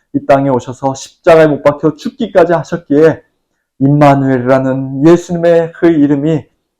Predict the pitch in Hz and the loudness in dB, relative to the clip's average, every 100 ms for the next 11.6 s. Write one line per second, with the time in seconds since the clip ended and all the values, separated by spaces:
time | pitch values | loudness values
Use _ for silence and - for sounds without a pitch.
0 | _ _ - - - 135 143 151 175 160 | _ _ 0 0 0 -2 2 2 2 0
1 | 160 143 135 143 131 123 127 127 - 139 | -2 -4 -6 -8 -8 -8 -10 -10 -8 -8
2 | 127 127 127 - 147 147 143 147 143 _ | -8 -10 -10 -12 -6 -2 0 -2 -10 _
3 | _ _ _ - 160 143 135 143 143 165 | _ _ _ 0 2 2 2 0 0 -4
4 | - 160 143 156 147 _ _ - 151 143 | 0 0 2 0 -2 _ _ -10 -6 -6
5 | 143 139 139 135 123 127 127 123 127 117 | -4 -2 0 0 -2 -4 -8 -8 -8 -6
6 | 123 123 113 - 113 131 135 135 120 127 | -8 -8 -10 -10 -6 -6 -6 -12 -10 -10
7 | 120 - 110 120 127 123 123 120 113 117 | -14 -14 -14 -12 -12 -12 -12 -14 -14 -16
8 | - _ _ - 135 127 123 117 120 135 | -18 _ _ -8 -4 -2 -2 -4 -4 -4
9 | 131 _ _ _ 131 135 131 95 151 160 | -4 _ _ _ -4 -4 -4 -2 0 2
10 | 160 156 147 143 143 139 143 139 - - | 2 0 0 0 0 2 0 -2 -10 -12
11 | - 208 190 143 165 131 | -6 -2 0 2 2 0